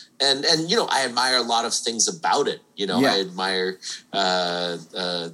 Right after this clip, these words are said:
Speaker 1: you know, there's, there's little self-contained bits that, that I just loved in there, but trying to read it as one sort of coherent story, it didn't quite gel.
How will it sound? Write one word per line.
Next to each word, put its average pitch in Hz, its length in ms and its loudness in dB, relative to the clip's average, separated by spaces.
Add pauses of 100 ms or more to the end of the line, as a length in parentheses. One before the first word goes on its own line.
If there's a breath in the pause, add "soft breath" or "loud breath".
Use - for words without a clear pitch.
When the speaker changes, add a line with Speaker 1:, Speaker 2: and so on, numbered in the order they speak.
(160)
Speaker 1:
you 170 60 -4
know, 117 100 0
there's, 95 300 2
there's - 540 2
little 120 180 4
self-contained 107 840 0
bits 117 380 0
that, 85 300 -4
that 87 120 -4
I 87 80 -2
just - 340 0
loved 92 500 0 (380 loud breath)
in - 180 0
there, 76 320 -4 (120)
but 85 360 0 (120)
trying 104 300 2
to 98 60 0
read 95 240 -2
it 92 100 0
as 87 240 -2
one 92 220 -4
sort 92 220 0
of 82 120 -8
coherent 92 560 -4
story, 92 460 0
it 82 80 -12
didn't 80 160 -12
quite 78 220 -10
gel. - 280 -10